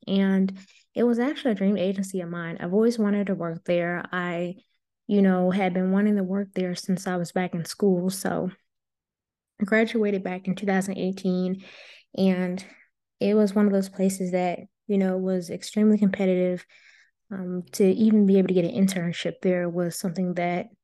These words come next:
it said a lot. It was an accomplishment for people who live in the Saint Louis area who wanted to get into advertising or even be a designer.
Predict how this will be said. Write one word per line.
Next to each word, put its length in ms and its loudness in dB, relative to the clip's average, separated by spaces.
it 140 -6
said 200 0
a 40 -4
lot. 420 0
It 60 0
was 100 4
an 80 2
accomplishment 680 -4
for 100 -4
people 320 0
who 320 2
live 160 4
in 60 2
the 80 -2
Saint 280 -2
Louis 240 -4
area 520 -2
who 260 0
wanted 240 -4
to 80 -8
get 140 -2
into 240 -6
advertising 840 -4
or 160 4
even 240 8
be 120 6
a 40 0
designer. 580 -4